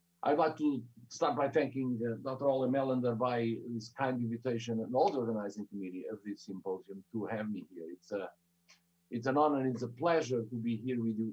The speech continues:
Even though we are just online, uh, and I would rather be in Sweden, uh,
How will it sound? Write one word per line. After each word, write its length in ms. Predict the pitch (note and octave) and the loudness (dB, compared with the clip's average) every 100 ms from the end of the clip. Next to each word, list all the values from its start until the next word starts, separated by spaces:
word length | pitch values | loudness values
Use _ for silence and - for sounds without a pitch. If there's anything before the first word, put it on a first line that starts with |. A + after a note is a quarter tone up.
| F#3+ | -4
Even 280 | F#3+ F#3+ F#3 | 0 2 4
though 360 | F#3 F#3 E3+ - | 6 4 2 -2
we 120 | D#3 E3 | 0 2
are 160 | D3+ | 2
just 320 | C#3+ D#3+ D3+ | 2 2 2
online, 600 | D3 C3+ C#3+ D3 D3 C#3 - _ _ _ _ _ _ | 2 2 2 2 0 -6 -12 _ _ _ _ _ _
uh, 40 | C3 | -2
and 280 | C3+ C#3 C3+ | 0 4 6
I 60 | |
would 200 | C3 A#2+ | 4 4
rather 440 | C#3+ G3 E3+ D3+ A2+ | 6 6 6 2 0
be 240 | G#2+ B2+ | -2 0
in 100 | B2 | 0
Sweden, 480 | A#2+ C3+ B2+ A#2+ A#2+ - _ _ - | -2 -2 0 -2 -4 -8 _ _ -6
uh, 360 | B2+ B2 A#2+ | -2 0 -2